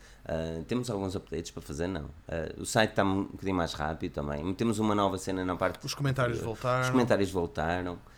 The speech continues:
Speaker 1: Podem, podem comentar,
Speaker 2: Deixa eu reparar.
Speaker 1: exatamente, podem comentar agora no nosso site. Vocês reclamam, "Ai, não há comentários." E depois temos comentários e ninguém comenta. Não, vocês podem comentar agora. Ah, nós, nós retiramos os comentários,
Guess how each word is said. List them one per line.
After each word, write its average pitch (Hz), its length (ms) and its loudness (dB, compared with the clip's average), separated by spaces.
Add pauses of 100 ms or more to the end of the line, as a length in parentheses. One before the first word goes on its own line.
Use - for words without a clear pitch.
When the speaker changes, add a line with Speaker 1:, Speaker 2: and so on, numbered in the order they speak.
(160)
Speaker 1:
Podem, 180 240 8
podem 226 240 8
comentar, 233 280 6
Speaker 2:
Deixa - 140 4
eu 165 40 8
reparar. 160 140 8
Speaker 1:
exatamente, 190 380 6
podem 156 240 4
comentar 147 400 4
agora 107 260 6
no 98 220 2
nosso 95 280 2
site. 90 180 2
Vocês 131 320 -2
reclamam, 101 460 2
"Ai, 135 140 8
não 127 160 8
há 123 60 6
comentários." 98 640 4
E 113 60 0
depois 160 440 2
temos 151 360 4
comentários 139 440 8
e - 40 2
ninguém 110 160 4
comenta. 69 420 -4
Não, 156 160 8
vocês 127 260 6
podem 139 260 8
comentar 95 400 4
agora. 80 240 0 (480)
Ah, 98 220 8
nós, 110 300 4
nós 107 220 4
retiramos 113 340 4
os 90 340 -2
comentários, 87 560 0